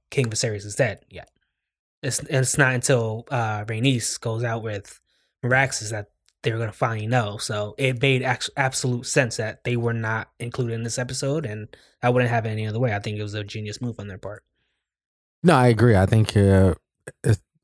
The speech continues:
Speaker 2: to serve the story, it didn't make sense for them to be in this episode because it was all about the immediate
Speaker 1: Mm-hmm.
Speaker 2: response to finding out that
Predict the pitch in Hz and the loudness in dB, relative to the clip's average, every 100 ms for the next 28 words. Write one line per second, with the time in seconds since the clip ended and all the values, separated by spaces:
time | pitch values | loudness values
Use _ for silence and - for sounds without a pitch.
0 | _ _ - 208 - 139 120 117 98 101 | _ _ 4 6 8 8 8 6 4 4
1 | - - 131 113 104 110 127 113 113 98 | 4 6 8 8 8 8 8 8 6 6
2 | - 120 110 - 101 95 - 90 98 90 | 6 6 4 4 4 4 2 4 6 6
3 | 85 - - _ _ _ 135 131 101 - | 4 0 -20 _ _ _ 6 8 8 8
4 | 101 - 80 76 76 92 98 110 107 101 | 6 4 2 2 2 2 4 6 8 8
5 | 107 104 98 95 90 107 104 98 98 110 | 8 6 6 6 6 6 8 8 8 8
6 | 113 110 104 101 117 110 117 - _ - | 8 8 6 4 0 -6 -8 -8 _ -6
7 | 98 92 - 113 104 95 - - 101 95 | 2 4 4 4 4 4 2 4 6 6
8 | 92 - 104 101 95 95 90 92 | 6 4 4 6 6 6 4 2